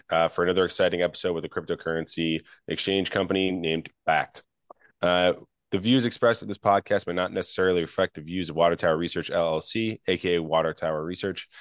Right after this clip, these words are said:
and are provided for information purposes only. The Water Tower Hour may not be distributed or reproduced without the written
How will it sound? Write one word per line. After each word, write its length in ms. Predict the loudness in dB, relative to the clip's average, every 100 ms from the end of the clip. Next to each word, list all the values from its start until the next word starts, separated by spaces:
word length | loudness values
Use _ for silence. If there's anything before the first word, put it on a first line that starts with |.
| -18 -18 -20 _ _
and 200 | 0 2
are 300 | 4 4 4 0
provided 400 | 2 4 6 4
for 140 | 2
information 360 | 0 0 -4 0
purposes 360 | -2 -2 -2 0
only. 260 | 2 2
The 120 | 2
Water 180 | 4 4
Tower 280 | 4 2 4
Hour 320 | 4 4 2 -2
may 160 | -6
not 220 | -6 -8
be 100 | -8
distributed 480 | -10 -6 -2 0 2
or 120 | 0 0
reproduced 460 | -2 -2 -2 0
without 180 | 2 0
the 80 | 0
written 360 | -2 -2 -6